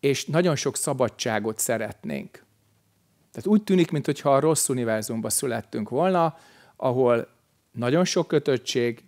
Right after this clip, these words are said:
rendkívüli tér-, időtávolságok vannak, és, ö, mihelyt az ember megszületett, és tudatos lett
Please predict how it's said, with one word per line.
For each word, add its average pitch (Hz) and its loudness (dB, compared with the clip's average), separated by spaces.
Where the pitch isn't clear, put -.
rendkívüli 151 0
tér-, 147 4
időtávolságok 120 0
vannak, 123 -4
és, 123 -2
ö, 123 2
mihelyt 139 2
az 120 -2
ember 120 -2
megszületett, 120 -2
és - -6
tudatos 127 -2
lett - -4